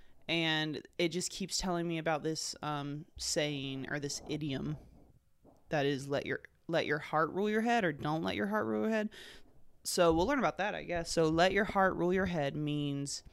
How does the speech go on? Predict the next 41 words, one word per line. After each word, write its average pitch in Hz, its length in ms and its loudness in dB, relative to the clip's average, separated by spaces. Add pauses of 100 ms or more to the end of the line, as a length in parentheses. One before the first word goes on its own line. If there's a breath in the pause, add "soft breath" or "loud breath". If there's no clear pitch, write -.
(600 soft breath)
to - 120 -8
do 175 120 0
something 190 360 0
based 175 200 2
on 175 80 0
emotion, 160 460 2 (120)
emotions 165 600 2
rather 160 180 2
than 147 220 -4
logic, 220 560 4
act 165 180 2
according 175 320 0
to 175 60 -2
what 170 140 2
you 170 80 -2
feel 180 500 2
rather 160 220 2
than 151 160 -4
what 143 100 -4
is 143 60 -4
sensible, 208 580 -2 (240 loud breath)
do 185 100 -4
something 185 340 -2
because 175 260 -2
you 160 80 -4
want 180 320 2
to 185 240 0
rather 160 220 2
than 156 140 -4
for 147 140 -6
practical 147 380 -4
reasons, 170 640 -4
let 151 160 -2
your 151 100 -2
emotions 151 400 -4
control 156 320 -4
your 147 60 -2
sense 147 200 -6
of 135 60 -8
reasoning. 131 400 -8 (640 loud breath)
So 165 1000 4